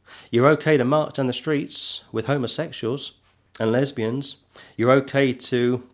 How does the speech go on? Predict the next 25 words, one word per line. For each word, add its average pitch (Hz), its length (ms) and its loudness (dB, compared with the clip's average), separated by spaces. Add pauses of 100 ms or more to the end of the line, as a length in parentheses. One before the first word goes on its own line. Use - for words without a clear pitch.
(420)
march 120 380 0
around 120 220 0
London 139 420 -2 (320)
with, 113 340 -2 (320)
uh, 92 220 -2
anti-Trump 117 720 -2 (220)
protesters. 117 720 -4 (260)
You're 113 180 2
okay 131 520 -2 (180)
to 117 120 -2
link 117 260 0
arms 135 480 -6 (520)
with 107 220 -2
Muslims 113 540 -2
and 104 140 -4
Jews, 127 500 -4 (580)
Sikhs - 420 0
and 98 80 -4
Hindus. 123 600 -2
You're 127 120 4
okay 143 220 4
with 131 140 0
that, 160 120 2
aren't 160 220 2
you? 85 180 -6